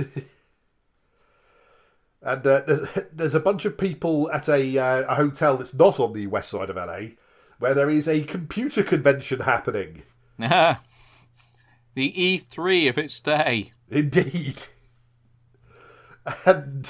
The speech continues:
Speaker 1: um, there's a group of people gathered together, like, three, uh, two men and a woman.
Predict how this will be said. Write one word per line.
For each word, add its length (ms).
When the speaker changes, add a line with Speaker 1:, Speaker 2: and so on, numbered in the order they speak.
Speaker 1:
um, 300
there's 160
a 40
group 280
of 120
people 240
gathered 340
together, 360
like, 180
three, 260
uh, 120
two 240
men 140
and 80
a 40
woman. 340